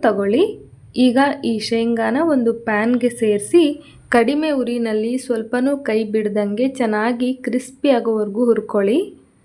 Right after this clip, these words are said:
ಹೈ ಫ್ಲೇಮಲ್ಲಿ ಹುರಿಯೋದ್ರಿಂದ ಮೇಲ್ಗಡೆ ಸಿಪ್ಪೆ ಬೇಗ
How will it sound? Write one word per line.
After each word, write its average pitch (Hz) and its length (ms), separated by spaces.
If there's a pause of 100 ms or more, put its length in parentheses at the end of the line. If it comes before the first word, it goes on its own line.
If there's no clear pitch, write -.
(280)
ಹೈ 254 100 (120)
ಫ್ಲೇಮಲ್ಲಿ 254 480 (100)
ಹುರಿಯೋದ್ರಿಂದ 220 680 (140)
ಮೇಲ್ಗಡೆ 220 460
ಸಿಪ್ಪೆ 240 320 (160)
ಬೇಗ 262 320